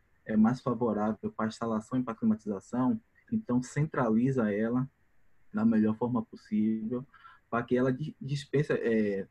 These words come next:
faça a climatização desse ambiente de uma forma uniforme e possa trabalhar de uma forma eficiente, que possa usar cem por cento dos recursos dela. Mínimo de quinze centímetros das extremidades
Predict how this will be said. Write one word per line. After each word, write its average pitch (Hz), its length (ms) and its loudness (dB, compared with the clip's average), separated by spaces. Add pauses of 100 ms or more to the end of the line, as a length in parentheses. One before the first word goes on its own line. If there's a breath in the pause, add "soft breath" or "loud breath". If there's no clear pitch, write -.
faça 139 200 0
a 147 40 -2
climatização 123 500 -2
desse 113 160 -2
ambiente 113 400 2
de 131 60 0
uma 127 100 0
forma 139 200 2
uniforme 117 520 0
e 107 40 0
possa 123 280 -4
trabalhar 123 720 0
de - 80 -4
uma 123 80 -4
forma 135 220 0
eficiente, 135 840 0 (480)
que 110 80 -10
possa 131 360 -2
usar 117 320 0
cem 180 240 -2
por 180 160 -12
cento 135 280 -4
dos 120 200 -2
recursos - 480 -8
dela. - 340 -12 (1600 loud breath)
Mínimo 196 460 2
de 160 120 -2
quinze 202 320 0
centímetros 160 600 0
das 151 200 2
extremidades 113 920 -2